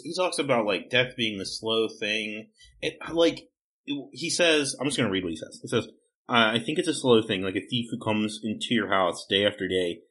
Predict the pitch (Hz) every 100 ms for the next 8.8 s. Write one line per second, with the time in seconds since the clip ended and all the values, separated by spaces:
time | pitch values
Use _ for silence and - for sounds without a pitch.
0 | _ _ - 110 127 117 110 104 113 123
1 | 123 123 120 107 98 98 98 95 101 120
2 | 120 113 104 92 90 95 95 98 110 110
3 | 101 95 92 107 120 110 107 104 101 90
4 | 90 - _ _ _ - 101 95 113 113
5 | 117 107 104 - 90 87 92 98 117 98
6 | 95 90 95 87 87 - 82 82 - _
7 | _ - 101 101 101 101 101 98 92 92
8 | - 90 87 95 87 80 80 -